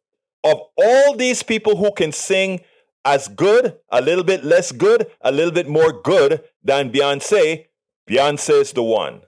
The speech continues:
that we picked. Same thing goes with lawyers. Every year, hun-, thousands of people come out of, of, of, of, uh, law school, and, and a large percentage of them are on the streets. When I say on the streets, are,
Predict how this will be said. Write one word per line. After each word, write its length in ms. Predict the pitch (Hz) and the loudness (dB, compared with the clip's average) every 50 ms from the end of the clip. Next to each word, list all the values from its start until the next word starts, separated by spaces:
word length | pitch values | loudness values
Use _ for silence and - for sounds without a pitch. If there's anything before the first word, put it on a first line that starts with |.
| _ _ _ _ - - _ _ | _ _ _ _ -20 -20 _ _
that 160 | 120 107 - | -2 -2 -2
we 120 | 110 113 107 | -4 -8 -8
picked. 460 | - - - 120 - - - _ _ _ _ _ _ _ _ _ _ _ _ _ _ _ _ _ - | -8 -4 -4 -4 -4 -4 -10 _ _ _ _ _ _ _ _ _ _ _ _ _ _ _ _ _ -6
Same 260 | - 151 165 185 175 | -4 -4 -4 -2 -4
thing 180 | 202 202 196 | -6 -6 -4
goes 240 | 170 196 202 202 202 | -2 -2 -2 -2 0
with 140 | 208 202 - | -2 -4 -4
lawyers. 560 | 170 180 196 214 220 208 175 139 110 104 - _ - | -2 0 2 2 2 0 0 -2 -4 -6 -10 _ -2
Every 340 | - 233 220 190 208 240 226 | -2 -2 -2 -2 -4 -4 -4
year, 540 | 196 185 202 214 208 175 127 98 71 - _ _ _ _ _ _ _ _ _ _ _ - | -2 -2 -2 -2 0 0 -2 -2 -4 -8 _ _ _ _ _ _ _ _ _ _ _ -12
hun-, 460 | - - - 202 262 269 262 226 - _ _ - | -10 -2 0 2 2 2 0 -2 -12 _ _ -4
thousands 540 | 202 240 294 294 285 175 202 220 180 135 | 0 0 0 0 0 0 -2 -2 0 0
of 180 | 160 147 - - | -2 -2 -2 -4
people 300 | - 165 156 - 151 147 | -10 -10 -6 -4 -6 -6
come 240 | 147 - 156 139 135 | -4 -4 -4 -2 -2
out 200 | 135 135 135 127 | 0 0 2 2
of, 200 | 120 120 - - _ _ | 0 0 -2 -4 _ _
of, 240 | 113 117 107 - - _ | -2 -2 -2 -2 -4 _
of, 160 | 107 107 101 - | -4 -4 -2 -2
of, 220 | 107 113 113 92 107 | -2 -2 -2 0 -2
uh, 300 | 104 101 101 101 95 - | -2 0 0 -2 -4 -6
law 280 | 104 113 120 123 127 135 | -6 -2 0 2 2 2
school, 560 | 135 - - - 120 117 131 160 151 - _ _ _ _ _ _ _ _ _ - | 0 -4 -10 -8 -6 -4 -4 -4 -6 -10 _ _ _ _ _ _ _ _ _ -4
and, 360 | 147 147 143 139 139 147 - - _ _ | -4 -2 -2 -2 -4 -4 -6 -8 _ _
and 200 | - 147 147 143 | -4 -2 -2 0
a 80 | 143 139 | 0 0
large 420 | 143 143 165 185 214 226 220 - | 0 2 2 4 2 2 0 -2
percentage 520 | - 165 151 - - 175 170 170 185 147 151 | -8 -8 -4 0 0 -2 0 -2 -4 0 0
of 180 | 147 123 110 | -2 0 0
them 200 | 117 151 156 156 135 123 | -2 -2 -2 -2 0 0
are 160 | 139 139 135 | 2 2 2
on 140 | 135 135 127 | 0 0 -4
the 80 | 127 | -6
streets. 500 | 123 - - - 165 175 175 165 - - | -6 -6 -8 -6 -4 -4 -4 -4 -8 -8
When 240 | 123 104 127 139 127 | -6 -2 -2 -2 0
I 80 | 113 101 | -2 -4
say 140 | - - | -2 -4
on 80 | 117 104 | -4 -4
the 60 | 98 | -4
streets, 260 | - - 135 123 - | -6 -6 -8 -4 -4
are, 320 | - - 131 127 127 127 | -2 0 2 0 0 0